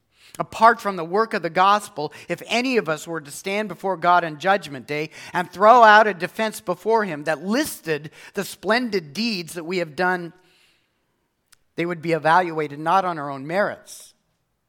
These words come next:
but on the perfect righteousness of God himself.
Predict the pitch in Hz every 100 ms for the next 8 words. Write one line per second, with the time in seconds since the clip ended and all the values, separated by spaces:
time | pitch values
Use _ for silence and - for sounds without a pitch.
0 | _ _ _ _ - 123 123 127 151 147
1 | 143 139 - 156 127 139 151 147 127 117
2 | 143 123 120 123 139 127 117 - 143 117
3 | - _